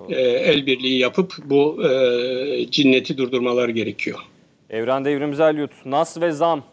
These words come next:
Speaker 2: arasında sıkıştık vurguları yapılıyor. "Yirmi yıl sonra neden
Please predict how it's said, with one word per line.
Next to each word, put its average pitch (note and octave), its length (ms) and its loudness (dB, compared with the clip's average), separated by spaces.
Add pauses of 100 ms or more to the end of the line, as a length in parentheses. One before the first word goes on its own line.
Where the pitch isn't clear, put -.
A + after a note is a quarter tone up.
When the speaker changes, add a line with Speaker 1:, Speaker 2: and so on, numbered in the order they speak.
(140)
Speaker 2:
arasında C3 560 -6
sıkıştık - 800 -16
vurguları B2 600 -2
yapılıyor. A#2+ 580 -2 (520)
"Yirmi D#3 320 0
yıl A3+ 120 4
sonra E3+ 340 0
neden C3 320 -2